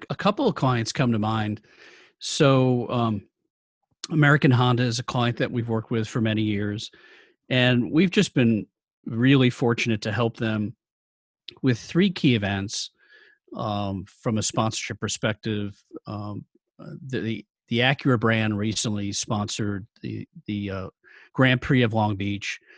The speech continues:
which is a storied street race. It's, uh, many decades. Uh, it's, it's been, you know,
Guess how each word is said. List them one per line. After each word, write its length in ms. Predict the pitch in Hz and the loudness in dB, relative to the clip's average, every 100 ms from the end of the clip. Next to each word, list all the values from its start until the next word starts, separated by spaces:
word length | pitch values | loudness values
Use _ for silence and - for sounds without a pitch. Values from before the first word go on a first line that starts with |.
| - - _ | -20 -20 _
which 220 | - 113 - | -2 -2 -2
is 180 | 104 | -4
a 60 | 107 | -2
storied 800 | - - - 117 123 127 123 123 _ - | -2 0 2 4 6 4 2 -2 _ -12
street 360 | - - 110 - | -6 -2 -2 -2
race. 480 | 107 107 107 - - 196 | -2 -2 -2 -4 -8 -10
It's, 460 | - 113 - - - | -6 -6 -6 -8 -6
uh, 160 | 104 | -6
many 400 | 95 98 110 117 | -6 -4 -2 0
decades. 1040 | 110 113 110 - 110 104 101 98 - - - | 0 -2 -2 -2 -4 -2 -6 -8 -10 -12 -12
Uh, 220 | 113 107 - | -12 -12 -12
it's, 180 | 107 - _ _ _ - | -14 -16 _ _ _ -12
it's 240 | 117 - - | -12 -12 -12
been, 380 | 110 104 101 98 - _ _ - - _ - | -8 -4 -4 -6 -10 _ _ -20 -20 _ -6
you 60 | |
know, 200 | 110 101 | -4 -4